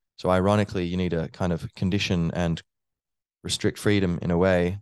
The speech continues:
restrict opportunities. You need to choose a name, you know, give them one name. Um,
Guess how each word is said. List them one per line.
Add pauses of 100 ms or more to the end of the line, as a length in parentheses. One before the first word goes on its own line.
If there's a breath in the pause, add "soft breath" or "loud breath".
(120)
restrict (640)
opportunities.
You
need
to
choose
a
name, (160)
you
know,
give
them
one
name. (640)
Um,